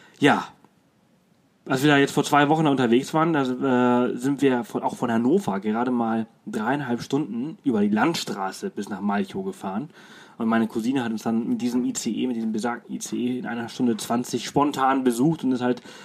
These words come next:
äh, mit uns, äh, über diese, äh, Seenplatte rumgeschippert. Und es ist halt krass, dass wir jahrelang lieber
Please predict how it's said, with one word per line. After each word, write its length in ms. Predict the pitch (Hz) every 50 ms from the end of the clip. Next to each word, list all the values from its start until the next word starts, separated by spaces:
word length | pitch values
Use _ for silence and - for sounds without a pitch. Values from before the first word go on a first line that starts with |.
| - -
äh, 160 | - 127 123
mit 180 | 120 123 107 -
uns, 380 | 135 143 139 135 127 - - - - - - - - -
äh, 140 | 127 123 123
über 240 | 120 135 143 135 135
diese, 380 | 127 123 123 123 123 123 117 -
äh, 180 | 127 117 113
Seenplatte 500 | 107 113 131 143 151 143 143 127 120 120
rumgeschippert. 840 | 113 110 117 123 117 120 110 - - - 110 - 117 120 - - - - -
Und 160 | 117 117 113
es 60 | 113
ist 100 | 120 127
halt 200 | 120 117 110 101 - - - - _ _
krass, 300 | - - - 156 151 -
dass 220 | - 113 104 - -
wir 240 | 123 117 117 117 113 - _ _ _ _ _ _ _ _ _ _ _ _ _ _ _ _ - - _ -
jahrelang 560 | 127 147 156 156 151 139 135 131 139 135 127 - - - - - - - -
lieber 540 | - 117 113 147 165 160 160 151 143 143 135